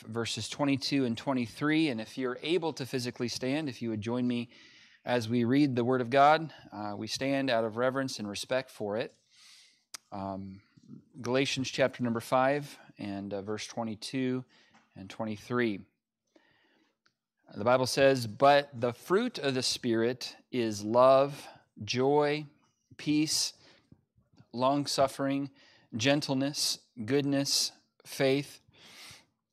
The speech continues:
meekness, temperance.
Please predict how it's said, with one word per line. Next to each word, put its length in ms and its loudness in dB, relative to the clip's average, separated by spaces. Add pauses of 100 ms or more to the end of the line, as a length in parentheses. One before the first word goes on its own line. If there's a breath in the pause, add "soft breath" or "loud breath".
(140)
meekness, 800 0 (840)
temperance. 760 -2